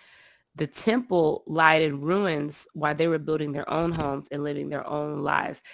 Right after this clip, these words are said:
So it made me think about how, like, we could be so focused on what we got going on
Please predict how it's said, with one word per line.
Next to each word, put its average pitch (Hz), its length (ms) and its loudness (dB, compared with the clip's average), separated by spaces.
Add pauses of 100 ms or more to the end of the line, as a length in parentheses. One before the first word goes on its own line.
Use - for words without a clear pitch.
(200)
So - 320 -4
it 156 140 -2
made 170 160 0
me 156 100 -4
think 160 240 -10
about 143 340 -2
how, 143 260 -6
like, - 540 -10 (1600)
we 190 320 4
could 185 180 -2
be 165 100 -2
so 160 220 -2
focused 165 640 -2
on 147 240 -4
what 147 180 -4
we 151 100 -4
got 156 240 -6
going 143 220 -2
on 160 440 -6